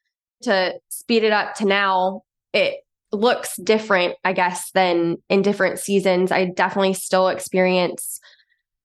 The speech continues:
brain fog and fatigue, still have gut issues, rashes, which this all sounds, like, sad. You're like, "Oh, there's not this pivotal moment."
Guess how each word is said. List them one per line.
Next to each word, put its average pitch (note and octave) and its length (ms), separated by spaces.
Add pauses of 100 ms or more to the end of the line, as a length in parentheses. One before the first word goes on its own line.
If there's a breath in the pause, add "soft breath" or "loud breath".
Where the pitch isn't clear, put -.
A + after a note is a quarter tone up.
(140)
brain A#3+ 260
fog G3 420
and G3+ 200
fatigue, G3+ 720 (300 loud breath)
still G3 280
have G3 360
gut F#3+ 200
issues, F3+ 720 (240)
rashes, F3+ 640
which G#3 280
this G#3+ 200
all G#3+ 160
sounds, C4+ 260
like, G#3+ 140
sad. F3 360
You're F#3 100
like, F#3 200
"Oh, F4 160
there's A#3 240
not G3+ 220
this G#3 200
pivotal F#3 380
moment." F3+ 400